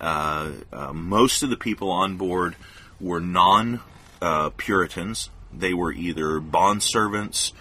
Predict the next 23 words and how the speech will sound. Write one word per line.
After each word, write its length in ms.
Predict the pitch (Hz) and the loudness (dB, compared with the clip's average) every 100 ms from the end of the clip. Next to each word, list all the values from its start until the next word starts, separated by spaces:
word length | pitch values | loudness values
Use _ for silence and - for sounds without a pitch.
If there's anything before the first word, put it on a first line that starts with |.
| - - - | -20 -20 -4
or 200 | 87 85 | -2 2
they 280 | 90 90 | 2 2
just 460 | 78 92 90 - - | 0 -4 -4 -6 -6
were 300 | 90 92 85 | 0 0 0
settlers 560 | - 104 82 87 82 85 | 0 0 0 -2 -2 -4
wanting 280 | 80 78 | -4 -6
to 80 | 76 | -6
start 300 | - 78 73 | -4 -2 -4
out 140 | 73 71 | -6 -8
a 40 | |
new 160 | 76 73 | -10 0
life. 460 | 101 92 - - - - - - - - - - - - | 4 4 0 -16 -20 -20 -20 -20 -20 -20 -20 -20 -20 -6
When, 520 | 107 104 98 95 92 90 - - | 0 2 2 0 -4 -8 -18 -4
uh, 420 | 85 80 78 67 - - - - - - - | 2 4 4 0 -6 -18 -20 -20 -20 -20 -6
as 200 | 92 90 | -2 -2
the 100 | 92 | -2
Mayflower 600 | 92 127 - 104 95 95 | 2 2 2 4 6 4
approached 420 | 87 - 104 - - | 2 0 -2 -2 -6
the 80 | |
New 200 | 87 82 | -8 -8
World, 360 | 73 73 82 135 - - - - - - - - - - - - | -6 -4 -4 -6 -14 -20 -20 -20 -18 -18 -20 -20 -20 -20 -18 -2
they 180 | 98 | 0
chose 580 | - - 104 101 92 - | 2 2 4 2 0 -4